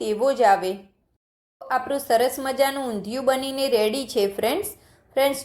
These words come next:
જો તમને મારી વીડિયો ગમી હોય તો મારી વીડિયોને લાઈક કરજો અને હજુ સુધી મારી ચેનલને સબસ્ક્રાઇબ ના કરી હોય તો સબસ્ક્રાઇબ ચોક્કસથી કરી લેજો, ફ્રેન્ડ્સ. ગરમા ગરમ ઊંધિયાને આપણે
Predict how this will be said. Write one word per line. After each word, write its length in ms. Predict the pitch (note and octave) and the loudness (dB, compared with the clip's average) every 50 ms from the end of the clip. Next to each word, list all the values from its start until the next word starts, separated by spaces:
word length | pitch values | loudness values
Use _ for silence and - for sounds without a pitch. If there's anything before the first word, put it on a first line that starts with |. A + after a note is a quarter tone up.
| - - | -2 0
જો 100 | C#4 C#4 C#4 | 0 0 2
તમને 260 | C#4 C4+ C4+ C#4 C#4 C4+ C4+ | 0 0 0 -2 -2 0 2
મારી 300 | C4+ C4 C4+ C#4 C#4 A#3+ | 2 2 2 2 0 0
વીડિયો 340 | A#3 A3 G#3+ A#3 B3+ C4+ C#4 C#4 C4+ | 0 0 0 2 2 4 4 4 4
ગમી 300 | C4 C#4 F#4 A#4+ A#4 G#4 D#4+ | 2 2 2 0 0 2 2
હોય 260 | C#4+ C4+ C4 C4+ C4+ | 2 2 0 0 0
તો 100 | - C4+ C4+ | 0 0 2
મારી 260 | C4 C4 C4 C#4 C4+ B3+ | 2 2 2 0 -2 -4
વીડિયોને 420 | C4 B3+ A#3+ C4 C4+ C4+ C4+ C#4 C#4 A#3+ | -6 -6 -2 -2 0 0 0 0 4 6
લાઈક 280 | G3 F#3+ G#3 B3+ - - - - | 6 6 4 2 -4 -4 0 0
કરજો 340 | C4 B3+ A#3+ A3+ C4 C4+ C4 C#4 C4+ - - - _ _ _ - | 2 2 0 0 2 2 2 2 0 -6 -16 -20 _ _ _ -8
અને 120 | A#3 B3+ C4+ C4 | -6 -4 0 0
હજુ 240 | A#3+ G3+ G3 - B3+ C4+ C4 | 2 0 0 0 -4 -6 -4
સુધી 320 | C#4+ C#4 C4+ A3+ C#4 C4+ C4+ | -4 -4 -4 -4 -6 -2 -2
મારી 260 | C4+ C4 C4+ C#4 C4 - | 0 0 -2 -2 0 2
ચેનલને 380 | C4 A#3 A#3 B3 C4 C4 C#4 C4+ | 2 2 2 0 -2 -2 -4 -4
સબસ્ક્રાઇબ 680 | C4+ - A#3 - - - - - C4+ C4+ C4+ C#4+ C#4 C#4 C#4 | -2 0 -2 -2 -2 -4 -2 2 4 4 4 2 2 0 0
ના 180 | E4+ G#4+ G#4+ G#4+ | 0 0 4 6
કરી 220 | F4+ D4+ C#4 C#4 C4+ | 6 6 6 4 2
હોય 160 | C4+ C4 C4+ C4+ | 2 2 2 2
તો 80 | C#4+ C4+ | 0 -2
સબસ્ક્રાઇબ 580 | C#4 - A#3 G#3+ - - - C4 C4 C4 C4 C4 - A#3+ | -2 -2 -4 -4 -4 -4 -2 0 0 0 0 -2 -2 -2
ચોક્કસથી 600 | A3 G3+ - - C4+ C4+ C4+ C4+ - C4+ B3 A#3 | -2 -2 -2 -2 -2 -2 0 -2 -4 -4 0 2
કરી 240 | A3 G3+ G#3 G3+ G3+ G3 | 2 2 2 0 0 0
લેજો, 260 | G3 F#3+ G3 G3+ G3+ G3 G3 - | 0 0 0 0 0 0 0 0
ફ્રેન્ડ્સ. 320 | A#3+ C4+ F#4 A#4 A4+ - - - _ _ _ _ _ _ _ _ _ A3+ | 0 0 0 -2 -6 -10 -12 -16 _ _ _ _ _ _ _ _ _ 4
ગરમા 380 | A3 A3 A#3 B3 C4 C4 B3+ C4 | 4 4 6 4 0 2 4 4
ગરમ 240 | C#4 C#4 C#4+ C#4 C4+ B3+ | 4 4 4 0 -2 -4
ઊંધિયાને 500 | B3 A#3 G#3+ B3 D#4+ G4 G#4 G4+ F4+ D4 C#4 | -6 -4 0 2 2 2 2 2 0 0 2
આપણે 280 | C4+ C4 C4+ C4+ D4 | 0 0 0 -2 -4